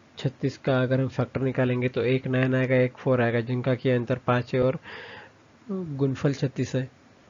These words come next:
तो अब अगर इनके रेसिप्रोकल का अंतर निकालेंगे तो वन बाय फ़ोर माइनस वन बाय नाइन करेंगे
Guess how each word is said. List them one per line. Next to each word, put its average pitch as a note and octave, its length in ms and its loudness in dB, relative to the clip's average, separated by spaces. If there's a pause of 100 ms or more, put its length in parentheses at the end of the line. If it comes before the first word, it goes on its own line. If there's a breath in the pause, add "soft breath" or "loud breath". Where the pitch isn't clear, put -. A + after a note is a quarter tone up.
(340)
तो - 120 -2
अब C#3+ 220 0
अगर C#3 220 2
इनके C3 300 0
रेसिप्रोकल C3+ 580 0
का C3+ 120 0
अंतर C3 220 0
निकालेंगे C3 540 0
तो C3 180 -4
वन B2+ 260 0
बाय C3+ 160 2
फ़ोर C3+ 300 0
माइनस B2+ 420 -2
वन C3 180 -2
बाय C3+ 100 0
नाइन C3 200 -2
करेंगे C3 440 -2